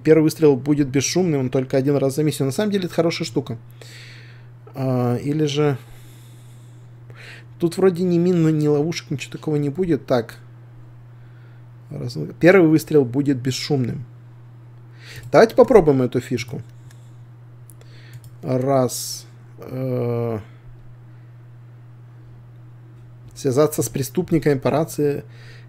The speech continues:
и отложить взрыв бомбы на несколько ходов. Работает один раз за миссию, полицейский тратит свой ход целиком. Связаться по рации, фига себе, Флетчер, ты так умеешь?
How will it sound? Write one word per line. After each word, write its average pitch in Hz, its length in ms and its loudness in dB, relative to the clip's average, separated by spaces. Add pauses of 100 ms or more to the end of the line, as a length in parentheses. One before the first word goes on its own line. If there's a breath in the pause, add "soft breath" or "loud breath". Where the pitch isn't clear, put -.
(120)
и 147 100 -4
отложить 160 540 4
взрыв 139 340 6
бомбы 160 440 4
на 139 120 2
несколько 127 460 -2
ходов. 127 340 -4
Работает 135 380 -4
один 127 240 -2
раз 127 200 -2
за 131 80 -2
миссию, 156 280 -4
полицейский - 460 -8
тратит 143 360 -4 (840 loud breath)
свой 151 280 0
ход 147 300 0
целиком. 139 460 -2
Связаться 131 600 0
по 123 180 0
рации, 135 680 0
фига 127 400 -2
себе, - 220 -6
Флетчер, 160 520 -4
ты 123 100 -16
так 131 220 -6
умеешь? 151 360 -4